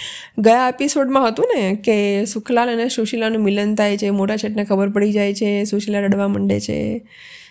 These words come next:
તો એની પછી આવું બધું થયું હતું. છેક સાંજે ઉજાણી વિખરાઈ ત્યારે વિજયચંદ્રને શે-, વિજયચંદ્રને શેઠે મોટરમાં બેસાડી દીધો.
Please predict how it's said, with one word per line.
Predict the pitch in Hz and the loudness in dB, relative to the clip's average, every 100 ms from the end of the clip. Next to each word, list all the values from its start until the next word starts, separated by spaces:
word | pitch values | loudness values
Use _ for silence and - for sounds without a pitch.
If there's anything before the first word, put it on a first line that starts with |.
| _ _ | _ _
તો | - 196 196 190 190 185 - | 0 2 2 2 0 -2 0
એની | 190 | 0
પછી | 196 190 - 202 - | 0 -2 -2 -4 -4
આવું | - 185 180 | 0 2 0
બધું | 180 196 | -2 -6
થયું | 202 202 | -8 -8
હતું. | 202 233 233 _ - - - - - - - - - | -8 -12 -16 _ -20 -18 -18 -18 -20 -20 -20 -20 -8
છેક | - 349 392 | 0 2 2
સાંજે | - 294 262 247 285 | 2 2 4 4 2
ઉજાણી | 262 208 247 240 | 2 0 0 0
વિખરાઈ | 254 220 247 226 254 | 0 0 2 2 2
ત્યારે | 240 214 233 254 | 0 2 0 0
વિજયચંદ્રને | 202 185 247 285 247 220 214 220 214 277 - _ _ _ - | 0 2 2 2 0 0 0 0 -2 -4 -10 _ _ _ -4
શે-, | - 226 | 0 2
વિજયચંદ્રને | 185 220 262 302 262 226 226 254 | 2 2 2 2 0 2 0 0
શેઠે | 285 226 196 262 | 0 0 2 2
મોટરમાં | 214 190 214 226 226 | 2 2 2 0 0
બેસાડી | 190 185 190 175 | 0 0 0 0
દીધો. | 180 190 | -2 -6